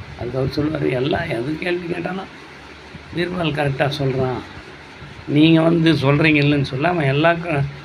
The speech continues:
கேள்விக்கும் பதில் சொல்லுவான்" அப்படின்ற மாதிரி அக்பர் சொல்றாரு. "அப்போ நீங்க ஏதாவது கேட்டு நாங்க எப்போ சொல்லாதுக்கிறோம்? <clears throat> என்ன கேள்வி கேளுங்க அரசரேன்னு" கேட்குறாங்க. அப்போ அவங்கள பார்த்து, "இந்த நம்மளுடைய தலைநகர்,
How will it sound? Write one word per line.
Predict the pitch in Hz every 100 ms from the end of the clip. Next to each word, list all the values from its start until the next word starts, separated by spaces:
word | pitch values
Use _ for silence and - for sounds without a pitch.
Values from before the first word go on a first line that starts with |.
| - -
கேள்விக்கும் | 147 151 143 151 - 392 - - - - - 147
பதில் | 147 160 156
சொல்லுவான்" | 139 143 147 151 143
அப்படின்ற | 131 135 127 123
மாதிரி | 143 175
அக்பர் | 170 131 135
சொல்றாரு. | - - 104 95 90 - - - - - - - - -
"அப்போ | 156 160
நீங்க | 151 151 151 147
ஏதாவது | 151 180 185
கேட்டு | 160 185 160
நாங்க | 160 156 147
எப்போ | 143 143 147
சொல்லாதுக்கிறோம்? | 139 139 131 117 123 120 - - - - -
<clears throat> | - 202 143 - - - - - -
என்ன | 131 160 175 160
கேள்வி | 135 135 127
கேளுங்க | 127 131 135 127 110 101 - - - -
அரசரேன்னு" | 120 - 127 120 113
கேட்குறாங்க. | 107 104 104 107 139 - - - - - - -
அப்போ | - 165 180 156
அவங்கள | 143 135
பார்த்து, | 147 143 143 - - - - - - -
"இந்த | 156 151 151
நம்மளுடைய | 147 156 151 143 139
தலைநகர், | 139 147 165 156 123 113